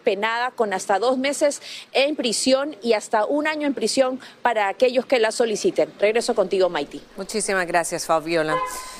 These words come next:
Speaker 2: Y les cuento que la caravana de migrantes que salió del sur de México y que lleva ya tres días de marcha continúa rumbo al norte, pero el esfuerzo,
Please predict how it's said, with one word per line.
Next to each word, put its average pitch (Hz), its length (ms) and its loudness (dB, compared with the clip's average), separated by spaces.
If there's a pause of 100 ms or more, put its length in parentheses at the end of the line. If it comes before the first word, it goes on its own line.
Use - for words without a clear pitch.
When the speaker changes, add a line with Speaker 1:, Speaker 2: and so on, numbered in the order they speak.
(460)
Speaker 2:
Y - 80 -2
les 254 120 4
cuento 320 220 2
que 311 80 4
la 254 120 2
caravana 208 340 2
de 240 80 0
migrantes 202 500 0
que 208 100 0
salió 180 300 2
del 190 140 0
sur 208 240 0
de 190 100 2
México 202 640 2
y 208 120 -4
que 202 140 2
lleva 208 220 4
ya 208 140 2
tres 247 300 0
días 220 280 2
de 180 100 2
marcha 214 400 0
continúa 247 600 0
rumbo 214 320 0
al 202 100 -2
norte, 160 480 -2
pero 208 180 2
el 196 120 2
esfuerzo, 185 720 -2